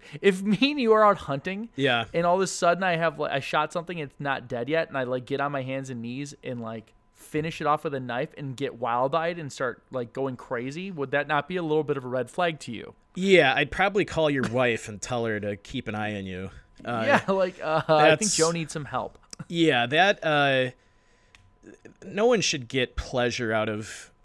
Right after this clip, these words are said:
Speaker 2: killing animals. Um, even, you know, when I, I read a story about, you know, uh, there was a story a couple months ago, there was a fire at a pet store,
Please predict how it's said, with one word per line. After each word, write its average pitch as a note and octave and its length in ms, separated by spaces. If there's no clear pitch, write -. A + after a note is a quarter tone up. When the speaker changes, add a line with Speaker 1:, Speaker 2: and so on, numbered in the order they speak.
Speaker 2:
killing A#2 420
animals. A#2+ 680
Um, A2 440
even, G3 480
you E3+ 100
know, D3 120
when C#3 140
I, C3+ 380
I C#3+ 60
read C#3 200
a A#2+ 60
story C3 420
about, A#2+ 380
you C3+ 140
know, A2+ 280
uh, - 180
there B2 140
was B2 160
a A#2+ 40
story C#3+ 380
a G#2+ 40
couple C3+ 240
months A#2 260
ago, A2 200
there G#2+ 120
was A2 160
a A2 80
fire B2 480
at G2 260
a G#2+ 60
pet - 260
store, F#2 420